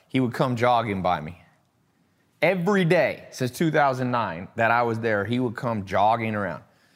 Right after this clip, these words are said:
The dude got fatter and fatter and fatter, and I was going, "You gotta jog." I never said anything, but I wanted to say, "First of all, whatever you're doing, stop," because it's actually,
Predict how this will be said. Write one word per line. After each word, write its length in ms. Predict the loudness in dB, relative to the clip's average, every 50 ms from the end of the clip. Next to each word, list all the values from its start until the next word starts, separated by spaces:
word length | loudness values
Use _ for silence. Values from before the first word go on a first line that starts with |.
| _ _ _ _
The 80 | -4 -2
dude 260 | 0 2 2 2 2 2
got 220 | 2 2 0 0 0
fatter 460 | 2 2 4 4 4 2 0 -2 -4 -6 -14 -20 -10 -6
and 160 | -4 -4 -2
fatter 580 | 0 0 2 2 2 2 2 0 -2 -4 -4 -8 -16 -20 -20 _ _ _ -4
and 160 | -4 -4 -2
fatter, 460 | 0 2 2 2 2 2 0 -2 -2
and 160 | 0 0 2 2
I 100 | 2 2
was 140 | 0 0 -2
going, 380 | -2 0 0 0 0 -2 -4 -6 -10 -14 -20 _ _ _ _ _ _ _ _ _ -4
"You 140 | 0 2 2
gotta 220 | 2 2 2 0 0
jog." 280 | 2 2 2 2 4 4
I 140 | 2 2
never 340 | 2 2 2 2 2 2 0
said 320 | -2 0 2 2 2 2 2
anything, 460 | 0 -2 -2 -2 0 0 0 2 2
but 100 | 4 2
I 80 | 2 0
wanted 360 | 0 0 2 2 2 0 0
to 80 | -2 -2
say, 400 | 0 0 2 2 2 2 0 -4 -10 -20 -20 _ _ _ _ _
"First 300 | 0 0 0 0 0 0
of 80 | 0
all, 160 | 2 2 2
whatever 320 | 2 2 2 2 0 0 0
you're 120 | 0 0 2
doing, 380 | 2 0 0 0 0 -2 -4
stop," 600 | -6 -10 -4 -2 0 2 2 0 0 -4 -8 -8 -6
because 260 | -4 -2 -2 0 0
it's 120 | 0 2 2
actually, 380 | 2 2 0 -2 -4 -4 -4